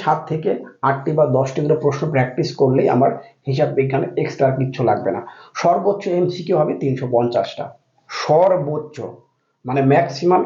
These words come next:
এমসিকিউ হবে তিনশো পঞ্চাশটা। এটা হচ্ছে হিসাব বিজ্ঞান থেকে। তাহলে হিসাব বিজ্ঞান কমপ্লিট হয়ে যাবে।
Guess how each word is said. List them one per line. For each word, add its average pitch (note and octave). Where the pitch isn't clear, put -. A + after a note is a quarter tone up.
এমসিকিউ D#3
হবে G3
তিনশো C3
পঞ্চাশটা। C#3+
এটা C3
হচ্ছে C3
হিসাব D3+
বিজ্ঞান C3
থেকে। A#2
তাহলে A3+
হিসাব G#3
বিজ্ঞান G#3
কমপ্লিট F3
হয়ে E3+
যাবে। D3+